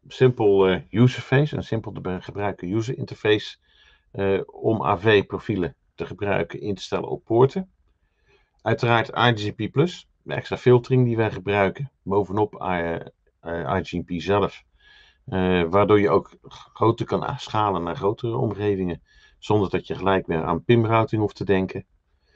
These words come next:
Eh, ja, helpen bij pre-sale, eh, bij support, eh, pre-sales, after-sales.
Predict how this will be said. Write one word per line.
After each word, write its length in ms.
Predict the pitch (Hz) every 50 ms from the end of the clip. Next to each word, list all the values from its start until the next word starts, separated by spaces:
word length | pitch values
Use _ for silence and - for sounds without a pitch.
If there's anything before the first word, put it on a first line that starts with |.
| _ _ _ _ _ _ _ _ _ _
Eh, 280 | - - 101 98 98 - - - _ _ _ _ _ _
ja, 200 | _ 87 101 95
helpen 340 | 95 101 101 98 - 101 87
bij 220 | 90 98 95 95 -
pre-sale, 560 | _ - 123 117 - - 127 117 113 113 110
eh, 180 | 104 95 95 90 - -
bij 140 | _ 98 92
support, 520 | 90 - - - - 107 104 101 - -
eh, 160 | - - 95 92 90 -
pre-sales, 560 | _ 107 92 - - 95 92 90 87 - -
after-sales. 760 | - - - - 95 - - 95 92 87 87 - - -